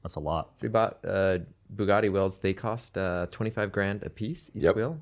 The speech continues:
Speaker 1: What? Why?
Speaker 2: Yeah,
Speaker 3: Yeah.
Speaker 2: yeah. There's, like, a whole, like,
Speaker 3: They're made of,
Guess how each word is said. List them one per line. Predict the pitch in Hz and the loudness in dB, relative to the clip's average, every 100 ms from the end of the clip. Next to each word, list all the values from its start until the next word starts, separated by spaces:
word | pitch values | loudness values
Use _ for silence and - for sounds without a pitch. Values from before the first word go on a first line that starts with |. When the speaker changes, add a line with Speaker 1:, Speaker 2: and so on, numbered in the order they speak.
| - | -4
Speaker 1:
What? | 90 139 - - | 2 2 0 -2
Why? | 92 135 | 4 6
Speaker 2:
Yeah, | 117 98 95 | 4 4 6
Speaker 3:
Yeah. | 123 | 6
Speaker 2:
yeah. | 110 92 - _ _ _ _ _ | 6 -2 -12 _ _ _ _ _
There's, | 120 120 | -6 -4
like, | 120 | 0
a | 90 | 2
whole, | 85 92 90 85 80 | 2 2 2 2 2
like, | 80 78 92 | 2 2 6
Speaker 3:
They're | 117 | 6
made | 117 123 107 | 6 6 6
of, | 82 | 4